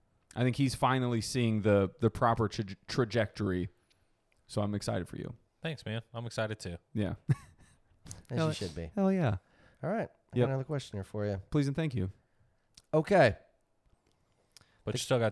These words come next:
Speaker 2: take Trevor number one so Justin can go number ten or eleven to the Bears.
Speaker 1: Well, no, 'cause Trey Lance had to, or Zach Wilson had to go two, and Trey Lance had to go three.
Speaker 2: Yeah, that's what I'm saying. They had to go. <laughs> You gotta get, you gotta get those guys out of the way.
Speaker 1: Yeah.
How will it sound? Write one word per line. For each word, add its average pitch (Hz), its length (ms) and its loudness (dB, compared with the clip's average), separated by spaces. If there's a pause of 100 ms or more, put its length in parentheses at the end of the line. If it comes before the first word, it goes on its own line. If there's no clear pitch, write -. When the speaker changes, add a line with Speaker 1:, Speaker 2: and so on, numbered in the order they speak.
Speaker 2:
take 101 80 -4
Trevor 104 260 -2
number 92 220 -4
one 92 320 -2
so 90 200 -8
Justin - 320 -8
can 87 140 -10
go 82 340 -6 (460)
number 85 320 -10
ten 78 380 -10
or 87 100 -8
eleven 82 420 -8 (220)
to - 120 -20
the - 80 -16
Bears. - 280 -16 (300)
Speaker 1:
Well, 113 120 -2
no, 104 160 2
'cause 98 280 -2
Trey 113 200 2
Lance 98 280 0
had 95 160 -2
to, 92 80 0
or 101 140 0
Zach 101 220 0
Wilson 98 220 0
had 92 100 0
to 90 60 -4
go 92 100 0
two, 95 240 -2
and 95 100 -2
Trey 95 160 -2
Lance 92 200 -2
had 92 120 -4
to 90 40 -4
go 101 100 -2
three. 98 320 -4 (360)
Speaker 2:
Yeah, 113 100 -6
that's 101 120 -6
what 92 80 -6
I'm 85 40 -12
saying. 101 240 -4
They 92 80 -4
had 92 120 -4
to 90 60 -10
go. 92 360 -4
<laughs> - 60 -10 (480)
You 95 40 -14
gotta 95 160 -8
get, 95 140 -8
you 98 40 -8
gotta 101 160 -2
get 104 180 -8
those 104 160 0
guys 101 220 0
out 95 80 0
of 92 60 -2
the 92 80 -6
way. 95 260 -4
Speaker 1:
Yeah. 107 220 0